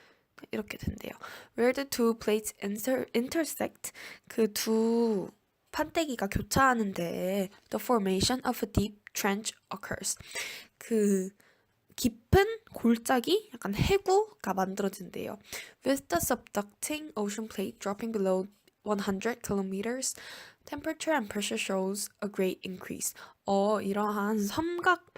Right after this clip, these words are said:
섬입-, 섬입하는 ocean plate, 그러니까 해양판이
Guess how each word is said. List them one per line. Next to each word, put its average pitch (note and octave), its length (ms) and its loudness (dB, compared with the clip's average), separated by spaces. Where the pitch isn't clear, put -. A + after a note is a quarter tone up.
섬입-, F4+ 500 -2
섬입하는 A#3+ 920 2
ocean G#3 320 2
plate, - 260 -10
그러니까 - 180 -12
해양판이 A#3 1400 -2